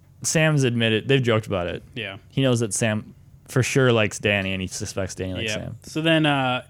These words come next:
Speaker 2: Danny decides to start, um, spying, right?
Speaker 1: Yep.
Speaker 2: <laughs> And, and, uh, I wrote, Tucker, Tucker seemed really not on board with spying, which seems kinda,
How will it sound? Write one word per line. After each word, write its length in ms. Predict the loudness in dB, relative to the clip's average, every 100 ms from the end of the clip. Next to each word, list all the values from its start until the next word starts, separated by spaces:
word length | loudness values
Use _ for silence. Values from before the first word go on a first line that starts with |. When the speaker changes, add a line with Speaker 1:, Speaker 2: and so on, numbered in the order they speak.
| -4
Speaker 2:
Danny 280 | 0 0 0
decides 540 | -2 0 2 0 -4
to 80 | -12
start, 440 | -4 -2 0 -2 -10 -20 -10
um, 460 | -6 -6 -8 -12 -16 -20 -20 -20 -20 -20 -20 -20 -16
spying, 460 | -2 0 0 -4 -10
right? 260 | -8 -8 -8 -2
Speaker 1:
Yep. 320 | 0 0 -6
Speaker 2:
<laughs> 60 | -20 -20 -20 -18 -12
And, 140 | -8 -4
and, 220 | -2 0
uh, 20 |
I 260 | 2 0 2
wrote, 280 | 2 2 0 -14 -20 -12 -4
Tucker, 400 | -2 2 2 0 -4
Tucker 240 | -2 -2
seemed 300 | -2 -4 -2
really 520 | 0 2 2 2 0 -4
not 260 | -2 0
on 120 | 0 0
board 240 | -2 -2
with 80 | -4
spying, 420 | -4 -2 0 -2
which 120 | -4 -4
seems 180 | -6
kinda, 440 | -4 -4 -2 -4